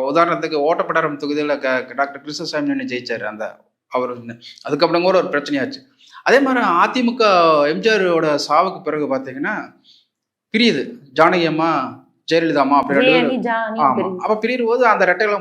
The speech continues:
Speaker 1: முடக்கப்பட்டு ரெட்டை புறாவும் சேவல் சின்னத்துல நின்னாங்க. அதுல பாத்தீங்கன்னா சேவல் சின்னத்துல தான் அந்த அம்மா இருபத்தாறு, இருபத்தேழு சீட்டு ஜெயிச்சாங்க. யாரு? ஜெயலலிதா அவங்க. அவங்க ஒரு சீட்டு தான் ஜெயிச்சாங்க. சேரன்மா தேவியில பி எச் பாண்டியன் ஒருத்தன் ஜெயிச்சாருன்னு நினைக்கிறேன். So வந்து இதெல்லாம் வரலாறு.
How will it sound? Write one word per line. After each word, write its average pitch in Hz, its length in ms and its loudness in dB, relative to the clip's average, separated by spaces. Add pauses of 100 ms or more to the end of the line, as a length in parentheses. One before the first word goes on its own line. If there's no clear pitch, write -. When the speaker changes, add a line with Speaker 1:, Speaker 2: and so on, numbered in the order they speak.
Speaker 1:
முடக்கப்பட்டு 156 520 -6 (720)
ரெட்டை 233 240 4
புறாவும் 180 440 0 (120)
சேவல் 175 340 2
சின்னத்துல 156 340 -4
நின்னாங்க. 110 260 -8 (320)
அதுல 160 200 2
பாத்தீங்கன்னா 196 400 0
சேவல் 185 320 2
சின்னத்துல 165 320 -4
தான் 185 120 -6
அந்த 147 120 0
அம்மா 165 160 0 (640)
இருபத்தாறு, 165 400 0
இருபத்தேழு 139 360 -4
சீட்டு 110 280 -10
ஜெயிச்சாங்க. 127 340 -4 (300)
யாரு? 123 220 -2
ஜெயலலிதா 127 400 -2
அவங்க. 101 140 -12 (340)
அவங்க 139 240 -2
ஒரு 147 120 -2
சீட்டு 156 240 -6
தான் 147 140 -4
ஜெயிச்சாங்க. 127 360 -6
சேரன்மா 139 320 0 (120)
தேவியில 123 280 -6 (440)
பி 147 120 0
எச் 156 160 -10
பாண்டியன் 127 260 -2
ஒருத்தன் 117 260 -8
ஜெயிச்சாருன்னு 113 380 -10
நினைக்கிறேன். 95 300 -14 (540)
So 233 60 4 (120)
வந்து 233 180 4
இதெல்லாம் 226 300 4 (100)
வரலாறு. 190 380 6